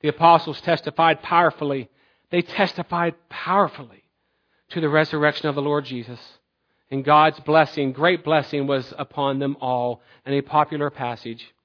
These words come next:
Ephesians three twenty. "Now all glory to God, who is able, through His mighty power, at work where? Within us.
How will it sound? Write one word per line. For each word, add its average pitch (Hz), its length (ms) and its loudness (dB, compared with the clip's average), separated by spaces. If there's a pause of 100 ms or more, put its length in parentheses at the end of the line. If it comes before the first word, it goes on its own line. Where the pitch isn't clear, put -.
(760)
Ephesians 139 480 -4
three 143 200 -6
twenty. 120 420 -8 (280)
"Now 151 160 6
all 175 160 10
glory 185 340 6
to 180 140 0
God, 160 400 8
who 180 180 4
is 156 140 2
able, 160 400 2 (180)
through 175 140 4
His 175 180 2
mighty 180 440 6 (260)
power, 147 680 -6 (800)
at 175 240 6
work 196 600 8
where? 185 480 4
Within 180 500 0 (120)
us. 196 380 0